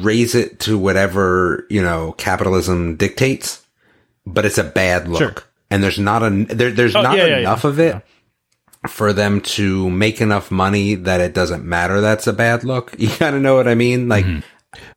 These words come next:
Speaker 2: But, but does that affect it that there's only two hundred rooms, right? Do they, does that mean they're gonna make the price
Speaker 1: but,
Speaker 2: that
Speaker 1: but,
Speaker 2: much
Speaker 1: but you
Speaker 2: higher?
Speaker 1: see kind of what I'm getting at, even at two hundred rooms.
Speaker 2: Yeah, yeah.
Speaker 1: So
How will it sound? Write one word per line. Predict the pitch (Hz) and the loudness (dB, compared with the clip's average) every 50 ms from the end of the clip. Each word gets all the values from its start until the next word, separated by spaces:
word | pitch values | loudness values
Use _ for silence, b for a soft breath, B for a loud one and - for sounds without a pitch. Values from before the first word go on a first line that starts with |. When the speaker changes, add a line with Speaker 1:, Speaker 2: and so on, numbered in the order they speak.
| _ _ _ _ _ _ _ - | _ _ _ _ _ _ _ -2
Speaker 2:
But, | 202 196 196 - - - _ - | -2 -2 -2 -4 -14 -20 _ -4
but | - 170 156 | -4 0 2
does | 180 180 165 143 | 2 2 2 2
that | 180 165 151 | 2 2 0
affect | 151 - - 185 190 - | 0 0 -2 -2 0 0
it | 160 135 - | -2 0 0
that | 131 120 | 0 0
there's | - 135 120 120 | 0 0 0 0
only | 143 139 139 139 131 | 0 0 0 0 -2
two | 120 - 131 127 | 0 0 0 0
hundred | 123 127 120 113 117 110 | 2 0 0 0 -2 -2
rooms, | 110 113 107 104 104 104 104 - | -2 -2 -2 -2 -2 -4 -4 -2
right? | 123 110 110 113 110 104 - - - 123 | 0 2 2 2 0 -2 -6 -10 -6 -2
Do | 135 135 123 | 0 0 2
they, | 117 117 113 | 2 0 0
does | 107 113 - 135 120 110 | 0 -2 -2 -2 0 2
that | 123 127 127 | 2 2 2
mean | 127 123 117 113 | 2 0 0 0
they're | 113 113 | 0 0
gonna | 117 113 113 | 0 0 0
make | 110 113 107 - | 0 -2 -2 -4
the | - - | -6 -4
price | - 123 139 98 - | -2 -2 -2 -2 -2
Speaker 1:
but, | 113 | -2
Speaker 2:
that | 110 | -2
Speaker 1:
but, | - | 0
Speaker 2:
much | 98 | 0
Speaker 1:
but | 98 139 | 0 0
you | 135 131 | 2 2
Speaker 2:
higher? | 123 | 2
Speaker 1:
see | - 160 165 | 2 0 0
kind | - - 165 143 | 0 0 0 0
of | 120 110 | 2 2
what | 120 123 110 | 2 2 2
I'm | 107 98 92 | 2 0 0
getting | 110 110 104 104 98 87 | 0 0 0 0 0 -2
at, | 85 87 - | -2 -4 -4
even | - 127 135 147 147 | -2 -2 0 0 0
at | 139 - | 0 -2
two | - - - 143 | -4 -2 0 0
hundred | 135 123 107 113 98 | 2 2 2 0 0
rooms. | 101 117 120 110 98 92 90 - | 2 2 2 2 2 0 0 0
Speaker 2:
Yeah, | 190 185 | 2 2
yeah. | 170 147 104 | 2 2 0
Speaker 1:
So | 98 - 139 131 127 123 120 120 - | 0 0 2 2 4 2 2 0 -2